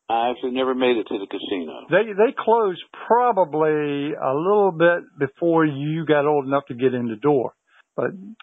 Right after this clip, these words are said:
Speaker 2: I was about probably the same age as you, maybe, uh, and, and I remember in the, I had a good friend that, that, uh, that was an apprentice at the, at the, uh, Naval Shipyard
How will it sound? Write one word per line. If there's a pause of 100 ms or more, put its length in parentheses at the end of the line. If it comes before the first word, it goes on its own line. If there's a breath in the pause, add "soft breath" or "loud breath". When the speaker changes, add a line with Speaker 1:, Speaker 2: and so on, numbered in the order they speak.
Speaker 2:
I
was (100)
about
probably
the (180)
same
age (260)
as
you,
maybe,
uh, (320)
and, (100)
and
I
remember
in
the, (200)
I
had
a
good (100)
friend
that, (200)
that, (100)
uh, (640)
that
was
an
apprentice (560)
at
the, (420)
at
the,
uh,
Naval (140)
Shipyard